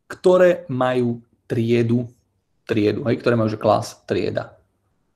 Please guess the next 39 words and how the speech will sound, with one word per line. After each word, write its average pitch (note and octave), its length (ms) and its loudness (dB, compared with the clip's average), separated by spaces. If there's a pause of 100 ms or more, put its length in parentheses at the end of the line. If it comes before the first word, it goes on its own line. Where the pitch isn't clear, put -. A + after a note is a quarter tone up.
Čiže B2+ 240 2
ak C#3 160 2
by D#3+ 80 -2
tá C3+ 80 0
H D3 160 4
jednotka C#3 320 0
nemala D3 480 4
klasu A#2 320 0
trieda, B2 480 -2 (240)
alebo D3 240 4
ak C3+ 160 0
by, C#3+ 160 0
e, - 20 -16 (600)
to C#3 80 2
bolo C3+ 160 4
nejaké A#2+ 240 -2
Péčko G#3 400 0
s - 80 -12
klasou A#2 400 2
trieda, A#2+ 640 -2 (220)
tak - 160 -2
akože C#3 320 -2
by C3 160 -2
ste B2+ 240 -4
to, A2+ 320 -2
by B2+ 160 -4
ste A2+ 160 -4
to A2 400 -4 (160)
netrafili A#2 720 -2
týmto. - 400 -10
Budete D#3+ 320 2
triafať B2 480 -2
iba C#3+ 160 4
H B2 160 2
jednotky, A#2+ 480 0
ktoré A2+ 160 0
majú A2 160 0
klas A2+ 320 -4
trieda. - 480 -6